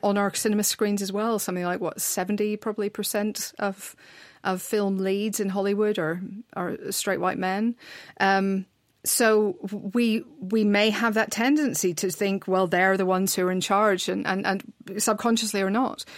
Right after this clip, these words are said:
And that has to change because that's, that's not a great way for us to be. It's, and I,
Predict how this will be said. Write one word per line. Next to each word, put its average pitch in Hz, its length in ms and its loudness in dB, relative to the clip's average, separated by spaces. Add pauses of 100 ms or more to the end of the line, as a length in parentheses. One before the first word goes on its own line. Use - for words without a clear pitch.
(480)
And 220 140 6
that 240 160 6
has 208 240 0
to 202 80 -2
change 175 340 -2
because 190 220 -6
that's, - 340 -4
that's - 360 -4
not 185 280 0
a 165 80 -4 (160)
great 180 400 0
way 180 320 0
for 185 200 -2
us 175 220 0
to - 80 -2
be. 175 340 0
It's, - 320 -2 (400)
and 220 200 2
I, 233 140 4